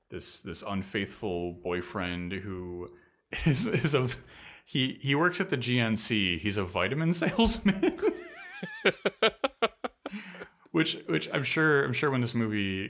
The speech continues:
came out, that, that was respectable. But now it's like, dude, you're selling, you're selling, like, whey powder out of the back of your car. You're really <laughs>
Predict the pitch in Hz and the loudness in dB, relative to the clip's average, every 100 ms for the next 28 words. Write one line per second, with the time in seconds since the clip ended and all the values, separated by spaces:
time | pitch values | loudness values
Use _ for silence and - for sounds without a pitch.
0 | - 156 110 98 92 90 95 92 101 98 | -6 -2 0 0 0 -2 0 0 0 -2
1 | 98 98 87 - 92 - 139 156 156 151 | -2 -6 -6 -4 -4 -2 -4 -2 -2 -2
2 | 117 113 107 104 110 110 - 117 101 98 | -2 -2 0 2 2 0 -4 -2 -2 -4
3 | 101 120 110 101 104 - 107 101 104 107 | -6 -6 -4 -4 -4 -2 0 -2 -4 -2
4 | 135 117 101 98 92 92 90 87 98 87 | 0 0 -2 -4 -2 0 0 0 -2 0
5 | 85 82 82 85 85 82 - 82 85 - | 0 -2 -2 -2 -2 -2 -4 -12 -10 -4
6 | 85 82 82 85 98 117 95 | -2 -2 -4 -6 -4 -4 -2